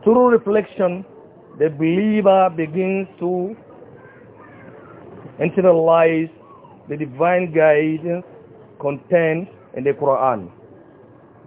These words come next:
This naturally leads to the fourth step, which is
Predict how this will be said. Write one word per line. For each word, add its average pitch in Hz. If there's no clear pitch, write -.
This 233
naturally 175
leads 220
to 170
the 156
fourth 170
step, 135
which 226
is 180